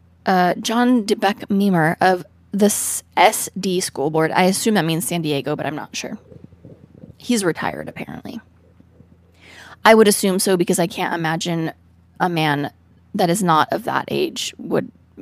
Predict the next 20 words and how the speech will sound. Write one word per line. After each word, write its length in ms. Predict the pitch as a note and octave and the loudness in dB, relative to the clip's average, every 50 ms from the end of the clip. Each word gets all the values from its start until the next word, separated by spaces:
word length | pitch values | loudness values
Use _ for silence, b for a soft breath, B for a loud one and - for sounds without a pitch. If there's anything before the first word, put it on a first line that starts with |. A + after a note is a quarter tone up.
| - _ _ _ _ _ | -20 _ _ _ _ _
make 340 | - G3 F3+ F3+ E3 C#3 - | -6 -4 -2 -2 -2 -2 -2
a 80 | - - | -2 -4
quote 260 | - - C4+ C4+ - | 0 2 2 4 6
like 200 | - A#3 G3 A3 | 6 4 4 2
this. 280 | - - - - - - B B B B B B B B B | 0 -4 -6 -6 -8 -10 B B B B B B B B B
So 400 | B - - C#4 B3+ A#3+ A#3 A3+ - - - _ _ - | B 0 6 8 8 10 10 8 6 4 0 _ _ 2
unpacking 760 | - A3 A#3 A#3 A#3 A#3 - - - F#3+ G3+ - G3 F#3+ F#3 | 4 6 6 6 4 0 0 0 2 2 2 2 0 -2 0
this, 280 | E3+ D3+ D3+ - - - - | 0 0 0 0 -2 -6 -2
first 280 | - - B3 D4+ - | 2 4 4 4 4
of 100 | C#4+ G3+ | 4 6
all, 180 | G3 F3 E3 D#3 - | 8 8 8 8 8
a 80 | G3 | 6
lady 240 | F3+ F#3+ F#3+ G3 G3+ | 4 4 2 4 2
is 100 | G3+ G#3 | 2 2
in 100 | G#3 F#3 | 0 -2
reasonable 460 | E3 D#3+ E3+ E3+ F#3 F#3 F3 E3 E3 | 0 0 2 2 2 0 0 0 0
control 320 | F3 - F#3+ - - E3 D3+ | -2 -2 -6 -4 -2 -2 -2
of 100 | E3 - | -2 -2
her 80 | G3 D#3+ | -2 -4
emotions, 600 | D3+ D3+ D3+ - - D#3+ D3 C#3+ G#3+ - - | -2 -2 -4 -6 -6 -6 -6 -6 -6 -6 -8